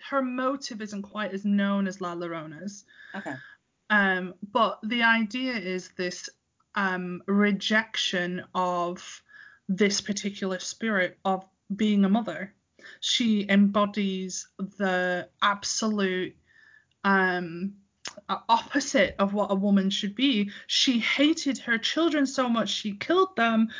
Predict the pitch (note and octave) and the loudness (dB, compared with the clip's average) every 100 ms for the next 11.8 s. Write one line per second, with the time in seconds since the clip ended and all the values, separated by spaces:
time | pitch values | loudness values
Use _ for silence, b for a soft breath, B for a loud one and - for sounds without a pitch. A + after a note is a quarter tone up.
0 | B B A3+ A#3+ B3 B3 A#3 - A#3 A3+ | B B 2 4 4 4 2 0 -2 -2
1 | E4 D#4 D4 - D4 C#4 C4 B3 B3 C#4 | 0 0 -2 -2 -2 0 -2 -2 0 2
2 | E4 - C4 A#3+ B B B - A#3+ A#3 | 0 0 0 -2 B B B 0 0 0
3 | A3 A3 A3 G#3 - - - G3 F3 F3 | -4 0 0 -2 -2 -2 0 -4 -4 -4
4 | A3+ B3+ A#3 A3 - A3 G#3 G3+ - G3+ | -2 0 0 0 -4 -4 -4 -4 -8 -8
5 | F#3+ F#3 F#3+ B B B - F#3+ F3+ F3+ | -6 -8 -10 B B B -2 0 0 -4
6 | F3 F3+ F#3+ - _ G#3 - - D4 C#4+ | -6 -6 -10 -14 _ -12 -8 0 2 2
7 | - G#3+ E3+ D#3 F3 F3+ F3+ F3+ G3 F#3 | 0 -2 -2 -4 -4 -2 -2 0 2 2
8 | - G#3 A3 - - - F#3+ F3+ F3 G3 | 4 6 6 2 -2 0 0 -2 -6 -6
9 | G#3 C#4+ C4 A3 G3+ A#3+ G3 F#3+ - G3 | -4 -2 -2 -2 -6 -14 -14 -14 -6 -4
10 | F3+ F3 E3 D#3 F#3+ B B B - C#4+ | -4 -4 -8 -10 -12 B B B -2 0
11 | - - - - G#3+ F#3+ F#3 | 0 -2 -6 0 2 4 2